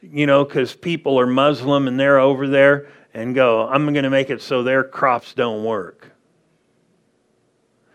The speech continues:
Or, or you have to be perfect to experience some kind of blessing. 'Cause I know there are people who say, "How can it be that these sinners out there are so blessed and I'm not blessed?"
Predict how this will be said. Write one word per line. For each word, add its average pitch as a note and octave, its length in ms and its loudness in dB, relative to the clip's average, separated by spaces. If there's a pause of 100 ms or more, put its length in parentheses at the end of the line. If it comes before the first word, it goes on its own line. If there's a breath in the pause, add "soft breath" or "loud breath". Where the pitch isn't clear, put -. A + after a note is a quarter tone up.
(380 soft breath)
Or, D3+ 460 4 (200 loud breath)
or C3+ 140 4
you E3+ 280 2
have D#3+ 260 2
to - 80 -10
be B2+ 160 -6
perfect D#3+ 800 -2 (100)
to C3+ 380 -2 (220 loud breath)
experience C3+ 680 -2
some C3+ 260 -4
kind C3 260 -4
of A2 80 -6
blessing. A#2 600 -2 (200)
'Cause A3+ 180 -2
I A#3+ 140 2
know A#3+ 140 0
there D#3+ 160 2
are D3 60 0
people D3 420 -4
who C3 100 -4
say, A#2+ 320 -2 (300 loud breath)
"How G3+ 200 2
can A3+ 140 -4
it F3 140 -4
be F#3 220 -2
that B2+ 260 0 (180 loud breath)
these D#3 300 -2
sinners E3+ 520 -4
out C3+ 260 0
there C3+ 260 2
are - 60 -4
so E3 280 0
blessed D3+ 420 0
and A#2+ 120 -6
I'm B2+ 220 -4
not A#2 260 -4
blessed?" A2+ 640 -4